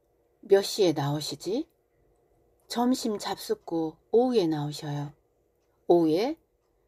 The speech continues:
지금 좀 나오시라고 못할까? 한 삼십 분 동안 열 시쯤 해서." "오빠가 말씀해 보셔요." "그래라, 그럼." 안박사한테 내 말할게. 널랑은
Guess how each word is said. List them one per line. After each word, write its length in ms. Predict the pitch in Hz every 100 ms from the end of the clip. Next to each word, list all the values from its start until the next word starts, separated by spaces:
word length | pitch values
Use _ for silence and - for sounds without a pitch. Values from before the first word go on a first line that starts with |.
| _ -
지금 320 | - 262 240
좀 260 | 190 165
나오시라고 600 | 156 165 196 - 151 143
못할까? 680 | 139 147 - 170 - 175 262 _ _ _ _ _
한 420 | - 269 240 208
삼십 400 | 208 262 269 -
분 180 | - 180
동안 380 | 160 151 147 147 _ _ _ _ -
열 160 | 185 214
시쯤 520 | - 175 - 147 147
해서." 340 | 196 - 135 - _ _ _ _ _ _ _ _ _ _ -
"오빠가 420 | 214 - 277 269
말씀해 540 | 165 151 165 214 180 151
보셔요." 580 | 151 147 185 147 147 - _ _ _ _ _ _ _ _ -
"그래라, 500 | 226 233 190 180 -
그럼." 320 | - 165 160 _ _ _ -
안박사한테 720 | 202 226 233 202 175 165 170
내 180 | 165 160
말할게. 580 | 151 160 151 - 143 147 _ _ _ _
널랑은 640 | - 202 220 202 165 175